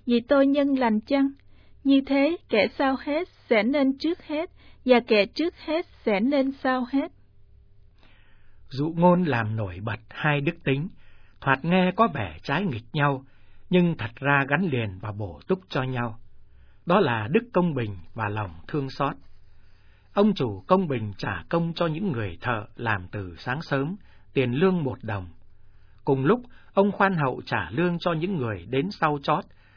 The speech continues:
Speaker 2: tiền lương cũng một đồng. Với nhóm thợ thứ nhất, ông thực thi đức công bình. Với các nhóm còn lại, ông ban phát lòng khoan hậu. Dầu hành động thế nào đi nữa,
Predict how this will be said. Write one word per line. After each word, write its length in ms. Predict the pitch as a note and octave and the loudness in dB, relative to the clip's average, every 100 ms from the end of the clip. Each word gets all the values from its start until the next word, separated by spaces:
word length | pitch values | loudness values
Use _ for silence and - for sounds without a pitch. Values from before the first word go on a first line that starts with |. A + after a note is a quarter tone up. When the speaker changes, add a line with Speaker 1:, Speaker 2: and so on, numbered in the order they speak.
| - - | -6 2
Speaker 2:
tiền 180 | C3+ | 2
lương 320 | B2+ F#3+ F#3+ F#3 | 6 4 4 0
cũng 280 | F3 A#3+ | -2 -2
một 140 | C#3+ A2 | -2 -4
đồng. 280 | A2+ A2 F2 - - _ - - _ - - - | -4 -4 -6 -12 -20 _ -20 -20 _ -20 -20 -6
Với 140 | C#3 D#3+ | 0 0
nhóm 260 | D3+ F3+ | 0 -2
thợ 260 | F3+ C3 - - | -2 -4 -4 -2
thứ 80 | |
nhất, 240 | E3+ F#3 A3 - - - - | 0 0 -2 -10 -20 -4 2
ông 240 | F#3+ F#3 | 2 0
thực 180 | A2 - - | -6 -8 -2
thi 220 | D#3+ D#3+ | 0 4
đức 140 | G#3 - | 2 2
công 240 | E3+ D#3 C#3 | -2 0 -4
bình. 220 | G#2+ F2 - - - - _ - - | -6 -8 -16 -20 -20 -20 _ -14 0
Với 140 | E3+ F#3+ | 2 2
các 160 | G#3+ | -2
nhóm 300 | F3+ D#3+ B3 | 0 0 0
còn 180 | D#3+ B2+ | 0 0
lại, 320 | A#2 A2+ G2+ - - - - - - - | 0 -2 -4 -10 -20 -20 -20 -18 -18 -2
ông 260 | E3+ E3 E3+ | 0 2 4
ban 220 | E3 D#3+ | 2 2
phát 320 | E3+ F#3+ - | 0 0 0
lòng 280 | B2 G2+ D#2+ | -4 -4 -6
khoan 260 | - D3+ C#3 | 0 0 2
hậu. 300 | A#2+ G#2+ - - - - - - - - - - | -4 -6 -10 -16 -18 -20 -20 -20 -20 -20 -20 -10
Dầu 240 | C3+ C#3+ C3+ | 0 2 2
hành 240 | C#3+ C3+ | 0 2
động 240 | C#3 C3+ C3+ | 0 0 -2
thế 120 | A#3 | 0
nào 300 | D3+ B2 A2 | 2 0 0
đi 160 | E3 F#3 | 2 2
nữa, 320 | E3 F3+ | 2 0